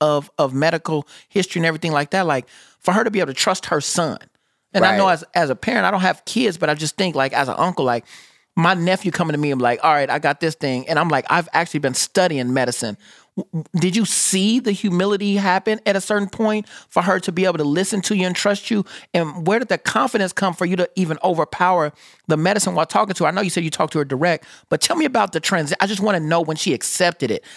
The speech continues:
Speaker 1: to be able for this, for this healing process to take place.
Speaker 2: Yeah, well,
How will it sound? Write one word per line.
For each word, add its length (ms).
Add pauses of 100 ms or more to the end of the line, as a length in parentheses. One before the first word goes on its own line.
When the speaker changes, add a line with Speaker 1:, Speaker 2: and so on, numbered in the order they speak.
(140)
Speaker 1:
to 80
be 120
able 160
for 160
this, 220
for 160
this 120
healing 200
process 300
to 60
take 220
place. 260
Speaker 2:
Yeah, 340
well, 500